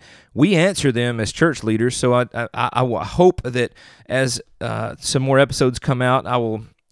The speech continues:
ask, I will ask and answer some of the questions that I have been given and we have answered on a Wednesday evening Bible study. So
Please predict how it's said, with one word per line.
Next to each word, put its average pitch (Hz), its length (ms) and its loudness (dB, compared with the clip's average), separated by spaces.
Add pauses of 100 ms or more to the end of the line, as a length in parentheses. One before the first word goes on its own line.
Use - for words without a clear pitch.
(100)
ask, 135 420 -4
I 135 120 -4
will 120 160 -2
ask 135 320 -2
and 110 120 -8
answer 127 300 -2
some 139 180 -2
of 123 40 -4
the 110 80 -4
questions 123 500 0
that 113 160 0 (320)
I 139 200 2
have 117 300 -2
been 110 320 -2 (380)
given 117 380 0
and 104 200 0
we 139 140 4
have 131 200 4
answered 120 500 -4
on 117 200 -4
a 104 120 0
Wednesday 113 380 -2
evening 107 360 -4
Bible 113 320 2
study. 104 340 -4
So 110 280 -4